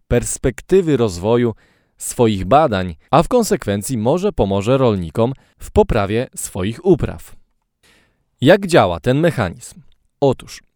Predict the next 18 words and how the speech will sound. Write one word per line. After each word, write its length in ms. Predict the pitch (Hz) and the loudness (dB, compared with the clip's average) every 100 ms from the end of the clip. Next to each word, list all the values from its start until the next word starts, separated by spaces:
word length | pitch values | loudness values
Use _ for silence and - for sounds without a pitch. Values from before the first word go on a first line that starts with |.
| - | -16
gdy 300 | 107 107 139 - | -8 -2 -2 -2
stężenie 480 | - 120 110 196 214 | -6 -4 -2 0 0
azotu 360 | 131 123 131 | 0 0 -2
w 80 | 92 | -4
glebie 340 | 87 147 165 135 | 0 0 0 0
jest 280 | 110 87 | -2 -6
wysokie, 640 | 95 120 185 - 85 - 127 151 _ _ _ _ _ - | -4 0 0 -2 -6 -6 -8 -10 _ _ _ _ _ -4
regulator 640 | 107 95 120 214 214 139 | -2 0 2 2 0 -4
transkrypcyjny 1040 | 127 120 - - 90 - - 92 85 143 196 - - _ - | -2 -2 -4 -6 -6 -6 -4 -4 -4 -6 -10 -20 -20 _ -2
kontroluje 640 | 233 240 208 139 151 131 | -2 0 0 0 2 2
rozpad 420 | 110 - - 113 | 2 -2 -2 -2
brodawek. 680 | 101 117 127 110 82 85 - - _ _ _ _ _ _ _ _ _ - | 0 0 2 0 -4 -10 -14 -16 _ _ _ _ _ _ _ _ _ -16
Z 120 | - | -6
kolei 320 | - 143 247 | 4 6 6
poziom 420 | 233 208 127 92 80 | 2 2 2 0 -8
tego 220 | 92 95 | -6 -4
regulatora 560 | 113 160 202 185 151 | -2 0 0 2 0
transkrypcyjnego 1040 | 120 135 180 - 196 - 175 101 80 98 | 0 -4 -4 -6 -6 -4 -6 -4 -4 -6